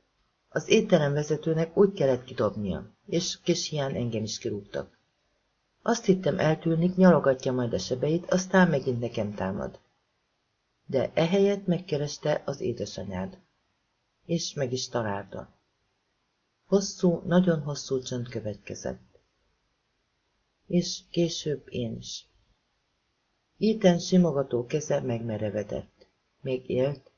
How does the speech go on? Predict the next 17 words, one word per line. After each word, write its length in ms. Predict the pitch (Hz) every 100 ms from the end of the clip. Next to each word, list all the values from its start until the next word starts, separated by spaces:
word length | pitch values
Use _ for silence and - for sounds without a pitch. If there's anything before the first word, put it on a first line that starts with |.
| _ _ _ _ _ _ -
„Nem.” 380 | 120 110 - - _ _ _ _
Suttogta 640 | - 190 190 170 - 123
Déna. 460 | 120 113 104 98 - _ _
„Ne 140 | - 113
haragudj.” 540 | 117 120 127 - - _ _ _ _ _ _ _ _ _ _ _ _ _ _
Sokáig 600 | - 226 220 185 160 156
nem 160 | 151 139
mondott 380 | 127 120 117 -
semmit. 540 | - 87 - - - _ _ _ _ _ _ _
Amikor 420 | 151 165 160 160
megint 400 | 156 185 190 143
megszólalt, 680 | 139 139 - 143 147 151 156 -
a 60 |
hangját 580 | 131 151 160 165 156 -
alig 260 | 151 143 127
lehetett 380 | 123 123 113
hallani. 560 | - 104 107 101 92 -